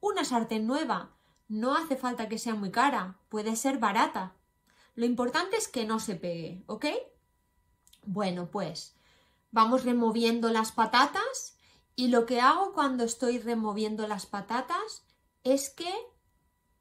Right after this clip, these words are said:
estoy mirando que se puedan romper, ¿vale? Entonces voy moviendo las patatas un poquito primero para que no se peguen.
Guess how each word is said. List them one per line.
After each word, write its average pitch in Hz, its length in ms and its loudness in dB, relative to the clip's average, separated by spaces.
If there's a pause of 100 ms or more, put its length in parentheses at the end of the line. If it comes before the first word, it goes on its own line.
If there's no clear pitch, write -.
(120)
estoy 233 720 0
mirando 254 720 0 (2000)
que 339 440 -2 (400)
se - 260 2
puedan 285 460 4
romper, 208 760 -2 (380)
¿vale? 202 440 0
Entonces 233 540 -4 (240)
voy 277 300 0
moviendo 359 420 0
las 277 200 2
patatas 247 1000 0
un 247 180 2
poquito 269 480 0
primero 277 420 0
para 226 260 2
que 220 100 -4
no 226 120 0
se 226 180 -4
peguen. 170 440 -8